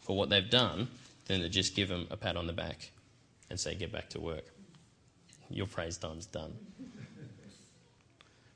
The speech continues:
What about the last one? Is there worth in giving who you are praise?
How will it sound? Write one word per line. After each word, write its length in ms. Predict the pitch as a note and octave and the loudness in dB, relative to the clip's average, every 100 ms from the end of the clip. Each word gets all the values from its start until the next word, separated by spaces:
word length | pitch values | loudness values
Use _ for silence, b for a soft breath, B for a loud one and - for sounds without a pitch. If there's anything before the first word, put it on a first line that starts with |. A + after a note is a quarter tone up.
| b - - - - - | b -20 -20 -20 -6 6
What 100 | C#3 | 10
about 140 | C3 | 12
the 80 | B2 | 12
last 280 | A#2 A2+ - | 10 10 6
one? 140 | F2 | 2
Is 260 | F2 B2 A#2+ | 6 6 8
there 340 | B2+ A#2+ A2+ - | 10 10 8 6
worth 460 | A#2 A#2+ A#2+ A#2+ | 6 8 6 4
in 120 | A2+ G#2+ | 0 2
giving 300 | G2+ G2 F#2+ | 4 2 2
who 140 | G#2 | 0
you 220 | G2 E2+ | 2 2
are 160 | E2+ F2 | 0 -2
praise? 480 | - E2 D#2+ - | -2 -4 -4 -6